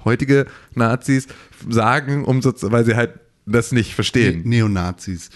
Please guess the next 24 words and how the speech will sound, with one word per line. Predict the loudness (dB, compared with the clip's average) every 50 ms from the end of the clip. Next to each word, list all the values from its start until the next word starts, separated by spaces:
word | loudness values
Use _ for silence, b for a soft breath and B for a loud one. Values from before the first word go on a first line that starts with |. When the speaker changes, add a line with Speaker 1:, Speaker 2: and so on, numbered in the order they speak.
| B B B
Speaker 1:
Ja. | 0 0 0
Speaker 2:
Äh, | -2 -8 -10 -8 -6 -2
Neonazis | 2 4 4 4 4 4 2 2 0 -2 -4 -6 -4 -2
müssen | -2 -2 -2 -2 -2
aber | -2 -2 -2
auch | -4 -6 -8
unterschieden | -8 -6 -6 -6 -6 -6 -4 -2 -2
werden | -2 -2 -2 -4 -4
von, | -6 -6 -6 -6 -8 -10 -14 -14
äh, | -16 -14 -12 -10
einfach | -10 -10 -10 -8 -6
Leuten, | -4 -4 -4 -4 -4 -6 -8 -8 -8
die | -10 -10 -10 -10 -8 -10 -10 -12 b b b b b b b b b _ _ -20 -20 -20 -20 -20 -20 -20 -20 -20 _ _ _ _ _ -10
in | -8 -6 -4 -2 -2 -4 -4 -6 -6 -8
die | -6 -6
Richtung | -6 -6 -6 -6 -6 -6 -6 -6
tendieren. | -6 -4 -4 -4 -4 -6 -6 -6 -6 -6 -8 -14 -16 -16 -20 _ b b
Speaker 1:
Absolut, | b -8 -8 -6 -2 0 2 4 4 4
Speaker 2:
Und | 2 0 -2 0
Speaker 1:
klar. | 2 2 4 2
Speaker 2:
das, | 2 0 -4 -4
das | -4 -4 -2 -4
Problem, | -6 -6 -4 0 2 2 4 4 2 0 -2
und | -2 -2 -2 -2 -2 -4 -8